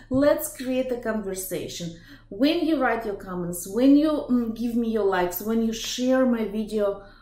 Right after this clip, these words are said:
uh, with other people, it really, really helps my channel. And I am asking you to do it more and more, because this way we can, you know, create the giving and receiving relationship. I give you, you give me,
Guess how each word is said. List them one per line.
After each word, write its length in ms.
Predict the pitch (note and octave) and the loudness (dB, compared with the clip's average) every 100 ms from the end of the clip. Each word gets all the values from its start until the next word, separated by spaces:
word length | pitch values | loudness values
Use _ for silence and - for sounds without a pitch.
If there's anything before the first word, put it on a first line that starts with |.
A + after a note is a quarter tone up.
| _ _ - | _ _ -8
uh, 600 | G#3 F#3 G3 F#3+ F#3 - | -4 -2 -2 -2 -4 -8
with 220 | G3 A3 - | -4 -4 -2
other 300 | G3+ G3 F#3 - | -4 -2 -4 -4
people, 480 | A3+ A3+ A#3 A3+ A3 | -8 -4 -4 -4 -8
it 180 | - G3 G3+ | -8 -8 -4
really, 540 | A3 G#3+ G#3+ A3 - G3 | -2 0 -2 -2 -6 -10
really 520 | G3 G3+ G3 G3 G3 - | -6 0 2 2 -2 -8
helps 480 | E3+ E3 E3 - F3 | -4 -4 -6 -10 -8
my 180 | D#3 D3+ | -6 -8
channel. 580 | - D#3 D3+ C#3+ - F#3+ | -10 -10 -8 -10 -14 -10
And 320 | G3 G3+ - F#3+ | -8 -8 -8 -4
I 160 | F3+ F3+ | -2 -2
am 280 | F3+ F3+ - | -4 -6 -6
asking 440 | A3 - - G3+ | -6 -6 -8 -8
you 240 | G3 G#3 - | -8 -8 -6
to 160 | F#3 | -6
do 140 | F3 F3 | -2 -2
it 180 | E3+ F3+ | -4 -8
more 380 | F3+ F#3 F#3 - | -6 -6 -6 -6
and 180 | F3 E3+ | -6 -6
more, 300 | F#3+ G3+ F#3+ | -6 -6 -6
because 560 | F3 - F3 E3+ - - _ _ | -8 -6 -6 -6 -10 -16 _ _
this 280 | F#3+ G#3 - | -8 -6 -6
way 220 | F#3 F3+ E3+ | -2 -2 -2
we 180 | E3+ E3 | -4 -8
can, 300 | F3+ E3+ D#3 | -8 -6 -6
you 100 | E3+ | -6
know, 260 | E3 D#3+ - | -6 -6 -10
create 540 | F3+ F3 E3+ E3 - - | -8 -6 -6 -8 -10 -12
the 80 | D3+ | -12
giving 420 | D3+ F#3+ F3 E3+ | -10 -8 -6 -4
and 180 | D#3+ D#3 | -4 -6
receiving 480 | D#3 F3 D#3+ D#3 | -8 -4 -4 -4
relationship. 760 | D3+ E3 F#3+ F#3+ F3 E3 F3 D#3 | -4 -2 -2 -4 -8 -6 -8 -6
I 100 | D#3 | -8
give 260 | D3+ D#3+ D#3 | -6 -8 -6
you, 300 | F3+ G3+ F#3 | -6 -4 -4
you 240 | D#3 D3+ | -4 -8
give 220 | D3 C#3+ | -10 -8
me, 300 | E3 F#3+ F#3+ | -8 -8 -10